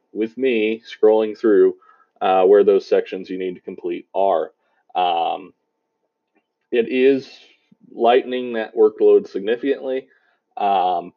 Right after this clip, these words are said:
but again, if you have time to do the extra stuff, it, it, it is to your benefit. Um, a lot of it will help to enhance your understanding of these different concepts.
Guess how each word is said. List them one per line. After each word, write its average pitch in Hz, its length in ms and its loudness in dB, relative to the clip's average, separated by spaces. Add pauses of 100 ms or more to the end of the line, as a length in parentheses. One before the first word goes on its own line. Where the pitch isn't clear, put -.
(100)
but 113 80 -2
again, 120 340 -4
if 117 160 -6
you 143 80 4
have 156 160 -2
time 156 280 -6
to 123 60 -10
do 127 140 -6
the 117 140 0
extra 120 320 -2
stuff, 117 340 -2
it, 113 220 0
it, 127 200 -2
it 123 140 -2
is 135 320 -4
to - 160 -12
your 113 320 4
benefit. 110 800 -2 (480)
Um, 95 540 0
a 87 60 -4
lot 110 380 4
of 113 120 4
it 110 180 4
will 110 580 2
help 104 400 0
to 98 580 -8 (1500)
enhance 123 560 -6
your 110 120 4
understanding 110 540 0
of 98 100 -2
these 92 180 -12
different - 360 -6
concepts. 113 720 -6